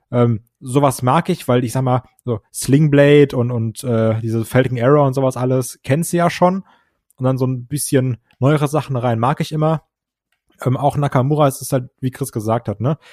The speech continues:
Das ist alles okay und alles solide, aber nicht, wo du sagst, oh geil, jetzt bin ich drin im Match.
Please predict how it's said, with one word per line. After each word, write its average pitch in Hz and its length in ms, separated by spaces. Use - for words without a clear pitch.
Das 131 140
ist 135 100
alles 180 300
okay 175 260
und 175 80
alles 156 200
solide, 190 540
aber 131 200
nicht, 160 220
wo 165 40
du 147 80
sagst, 143 440
oh 147 160
geil, 151 260
jetzt 143 200
bin 147 80
ich - 240
drin 127 200
im 107 120
Match. - 380